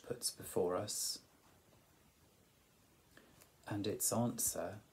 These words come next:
is in the example of Jesus Christ. He came not to be served, though he could have demanded it,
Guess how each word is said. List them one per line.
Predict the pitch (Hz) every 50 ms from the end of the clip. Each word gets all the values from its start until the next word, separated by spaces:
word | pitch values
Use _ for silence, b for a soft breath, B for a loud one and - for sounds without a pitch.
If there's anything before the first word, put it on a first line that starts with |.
| - - - - - - - - _ _ _ - _ _ - - - - - _ - - -
is | - 98 98 -
in | 104 101 98
the | 101 98
example | 98 95 - - 104 98 95 - - - 98 -
of | -
Jesus | - - - - - - - - -
Christ. | - - 104 98 95 95 - - - - - - - - - - - - - - - - - - _ - - - - - - - - - - - - - _ _ _ - _ _ - - _ _ - - - -
He | - 107
came | - - - 113 107 104 107 101
not | 104 101 - -
to | - - - -
be | - - 98
served, | 98 - - 123 117 113 101 95 101 107 - - - - - - - - - _ _ _ _ _ - - - - - - - _ - - - - - - - - - - - - _ - - - _ _ - - _ - _ - - -
though | - 95 92
he | - -
could | - - - -
have | 90 -
demanded | - - 90 90 95 95 - - - -
it, | - - - -